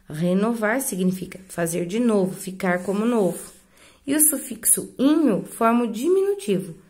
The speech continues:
Novinho é diminutivo de novo, tá? E aí vem um exercício pra você. Olha, forme palavras derivadas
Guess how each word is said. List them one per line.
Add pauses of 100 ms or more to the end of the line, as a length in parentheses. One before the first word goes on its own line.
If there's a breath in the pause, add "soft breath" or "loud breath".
(220 soft breath)
Novinho
é
diminutivo (260)
de
novo, (300)
tá? (680 loud breath)
E
aí
vem
um
exercício
pra
você. (140)
Olha, (460 soft breath)
forme
palavras
derivadas